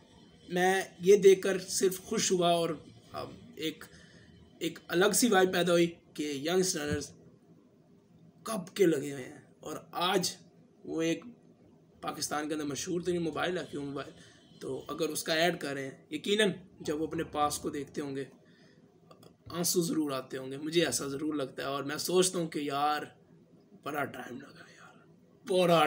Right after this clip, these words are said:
time लगा है यार, बड़ा time लगा। तो आप, मुझे personally वो ऐड बहुत कमाल का लगा। बहुत से लोगों ने मुझे कहा कि react कर, और बहुत से लोगों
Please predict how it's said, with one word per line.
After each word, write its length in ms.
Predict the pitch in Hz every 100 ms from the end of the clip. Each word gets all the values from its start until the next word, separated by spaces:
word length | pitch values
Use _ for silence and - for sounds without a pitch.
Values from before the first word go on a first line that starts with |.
| 147
time 320 | 139 131 139
लगा 260 | 135 131 139
है 140 | 139
यार, 380 | 135 135 139 135
बड़ा 320 | 135 139 143
time 300 | 127 131 131
लगा। 280 | 131 - - - - - - -
तो 240 | 180 185 170
आप, 380 | 180 185 180 - - -
मुझे 240 | 165 208
personally 440 | 220 196 208 208 240 - -
वो 120 | 156
ऐड 240 | 180 180 170
बहुत 180 | 180 175
कमाल 300 | 175 160 165
का 80 | 175
लगा। 240 | 170 180
बहुत 360 | 160 165 180 175
से 80 |
लोगों 160 | 190 180
ने 80 | 180
मुझे 200 | 170 170
कहा 180 | 170 170
कि 160 | 170
react 320 | 151 139 147 -
कर, 180 | 180
और 140 | 170 160
बहुत 240 | 151 170
से 120 | - 180
लोगों 340 | 160 160